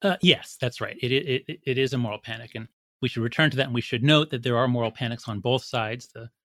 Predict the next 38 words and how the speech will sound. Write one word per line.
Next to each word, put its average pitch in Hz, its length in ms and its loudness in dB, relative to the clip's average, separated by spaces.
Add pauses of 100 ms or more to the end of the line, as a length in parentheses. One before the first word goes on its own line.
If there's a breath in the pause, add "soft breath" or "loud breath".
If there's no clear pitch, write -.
(160)
the 107 80 -10
right-wing 110 540 -4
media 107 380 -4
is 107 140 -8
in 107 120 -6
a 101 40 -8
moral 104 240 -6
panic 107 360 -6
about 104 320 -6
this, 104 360 -6
uh, 110 340 -6
just 113 240 -6
as 107 120 -8
the 104 80 -10
students 98 420 -10
are. 127 100 -12
So, 107 300 -14 (480)
uh, 104 80 -10
there's 104 160 -6
enough 113 180 -2
craziness 107 420 -6
to - 100 -16
go 104 120 -8
around. 131 360 -4 (520)
But 160 180 4
yeah, 208 240 6
I've 202 200 0
wondered 208 200 0
about 151 180 -2
that - 180 -4
too. 117 200 -2
Why, 123 340 -2 (120)
why 131 220 -4
did 147 100 -8
this, - 380 -10
uh, 139 40 -4
universities 117 680 -4
almost 113 240 -6